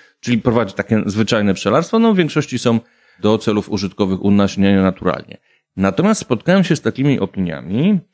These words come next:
że dobrze by było, gdyby w Polsce promować i żeby te matki sztuczne unasienianie-, unasieniane, również użytkowe, no, były podstawą też każdej pasieki. Więc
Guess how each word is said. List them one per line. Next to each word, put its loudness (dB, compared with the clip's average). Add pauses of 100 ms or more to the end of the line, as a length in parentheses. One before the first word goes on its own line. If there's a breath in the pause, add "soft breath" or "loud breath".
(280)
że 0
dobrze 0
by 2
było, 2
gdyby -2
w -20
Polsce -2
promować 0
i -2
żeby -2
te -2
matki -2
sztuczne -4
unasienianie-, 0 (160)
unasieniane, 2
również 2
użytkowe, -2
no, 2
były 4
podstawą 0
też -2 (280 soft breath)
każdej 0
pasieki. -6
Więc -2